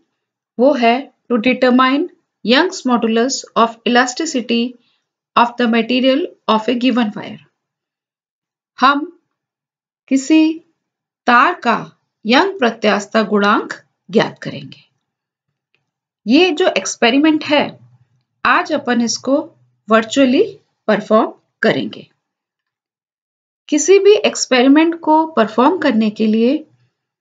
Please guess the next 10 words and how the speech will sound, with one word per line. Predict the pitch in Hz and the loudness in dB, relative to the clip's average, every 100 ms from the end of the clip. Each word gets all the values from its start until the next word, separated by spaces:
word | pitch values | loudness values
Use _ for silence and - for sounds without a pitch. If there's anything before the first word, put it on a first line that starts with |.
| _ _ - | _ _ -4
कुछ | 302 311 - | -4 -2 -4
इंपॉर्टेंट | 247 247 247 240 277 - | -4 0 0 0 -2 -2
क्राइटेरियाज | 233 220 208 233 233 262 277 269 | -2 0 2 0 2 2 2 2
हैं | 294 - - _ _ _ - | 0 -2 -8 _ _ _ -6
जो | 208 | 0
अपने | 247 240 240 262 | 2 2 2 2
को | 262 302 - - - | 2 0 0 -10 -2
ध्यान | 226 151 139 | 0 0 -2
रखने | - - 156 | -12 -16 -18
हैं। | - 175 | -18 -20